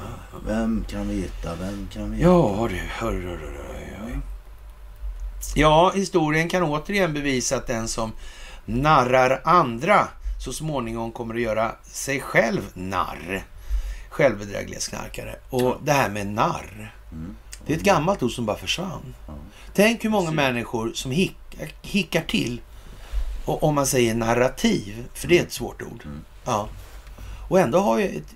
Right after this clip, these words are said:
Speaker 1: ord som alla känner igen. Nu narras du allt.
Speaker 2: Mm, jajamän.
Speaker 1: Ja. Men det går
Speaker 2: Och
Speaker 1: inte... På något vis har det blivit någon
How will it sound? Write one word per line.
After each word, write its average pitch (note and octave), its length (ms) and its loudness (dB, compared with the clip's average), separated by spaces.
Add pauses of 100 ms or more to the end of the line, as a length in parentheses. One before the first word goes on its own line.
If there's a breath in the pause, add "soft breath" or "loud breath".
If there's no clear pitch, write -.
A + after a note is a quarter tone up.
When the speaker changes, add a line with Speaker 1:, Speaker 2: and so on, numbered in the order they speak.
Speaker 1:
ord C#3 240 -2
som C3+ 120 -4
alla A2 320 2
känner A#2 280 -4
igen. C#3+ 260 -2
Nu C3 120 -2
narras C3+ 460 0
du B2 80 -4
allt. - 220 -10
Speaker 2:
Mm, C#2+ 140 -10 (240)
jajamän. C#2 360 -12 (140)
Speaker 1:
Ja. A2 240 -2 (680 loud breath)
Men F3 120 6
det F3 60 8
går E3+ 140 6
Speaker 2:
Och F3+ 60 6
Speaker 1:
inte... F#3+ 220 6
På - 260 -2
något G#3+ 140 0
vis F#3 180 0
har F3+ 80 4
det F3 60 6
blivit D#3 320 -2
någon D3+ 200 -2